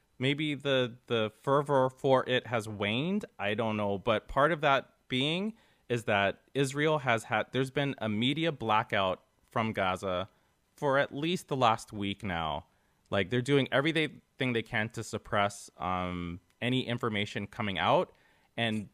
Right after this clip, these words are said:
that really was the thing that spurred a lot of people. The images that we've been seeing,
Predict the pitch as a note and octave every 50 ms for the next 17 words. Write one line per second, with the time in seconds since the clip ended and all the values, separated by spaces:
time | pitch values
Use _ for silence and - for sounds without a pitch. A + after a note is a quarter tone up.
0 | _ - C#3+ C#3+ F3 - - D3 C#3 D3 D#3 D#3 D#3 C#3+ A#2 G#2 A#2 A#2+ B2 A#2+
1 | - A#2+ A2 _ - A2 G#2+ G#2+ G2+ G2+ G2 G2 G2+ F#2+ - - G2+ F#2 F2+ -
2 | _ - - - - - A2+ G#2 G2+ G2 G#2 G2+ F#2+ F#2+ F#2+ - - A2 - G2
3 | F#2+ F#2+ E2 G#2 G#2 - G#2+ A2+ B2+ B2+ A#2+ C3+ B2 A#2 A#2+ G2 E2+ G#2+ G#2+ -
4 | G2 G2 - - A2 G2+ F#2+ F#2 F2+ E2+